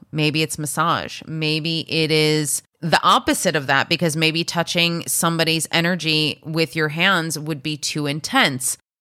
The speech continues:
So maybe you need to go into another direction where you can have a gift that's going to be complementary to that clairtangency. There's not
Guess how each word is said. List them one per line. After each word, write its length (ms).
So 240
maybe 300
you 360
need 240
to 140
go 260
into 500
another 360
direction 580
where 400
you 220
can 680
have 340
a 60
gift 560
that's 260
going 320
to 160
be 140
complementary 1120
to 340
that 240
clairtangency. 1000
There's 340
not 380